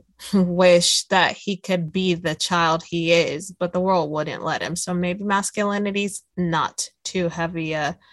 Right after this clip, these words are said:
cloak to throw over him. But as ever with art, it's always up to you how you interpret that.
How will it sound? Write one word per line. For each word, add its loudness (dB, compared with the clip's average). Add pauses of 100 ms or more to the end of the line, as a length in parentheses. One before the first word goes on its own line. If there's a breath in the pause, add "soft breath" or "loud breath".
(380)
cloak 0
to -2
throw 0
over -2
him. -4
But -2 (420 soft breath)
as 4 (260)
ever 6
with 2
art, 2
it's -2
always 6 (100)
up 2
to 0
you 4
how 4
you 2
interpret 0
that. 2